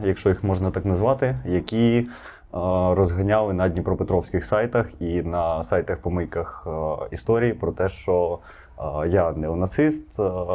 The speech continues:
там, фінансуюся російськими неонацистами, е, і взагалі гірше Гітлера. Е, це створювалося, створювався цей негативний образ для того, щоб необґрунтована підозра, яка мені була вручена пізніше,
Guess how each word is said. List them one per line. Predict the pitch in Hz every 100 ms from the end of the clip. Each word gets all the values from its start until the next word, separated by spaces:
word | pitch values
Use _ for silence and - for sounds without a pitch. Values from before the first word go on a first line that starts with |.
| 87 87
там, | 82 71 80 78 87
фінансуюся | 82 87 90 98 85 - 80
російськими | 82 95 85 82 82
неонацистами, | 85 85 90 139 127 - 110 107
е, | 104 - - - - - 80 80 80 78 78 76 71 -
і | 87
взагалі | 82 82 90 98 101 95 82 80
гірше | 92 101 101 98
Гітлера. | 98 147 143 120 113 127 - - - -
Е, | 85 82
це | - 170 156
створювалося, | 95 110 120 117 104 - 95 92 90 -
створювався | - 104 98 90 -
цей | 90 87
негативний | 90 90 92 104
образ | 175 139 131
для | 95 95
того, | 107 104
щоб | 95 98 -
необґрунтована | 101 87 101 101 92 87
підозра, | 95 92 85 82
яка | 80 82
мені | 90
була | 80 87
вручена | 80 87 - 82
пізніше, | - 113 202 240 135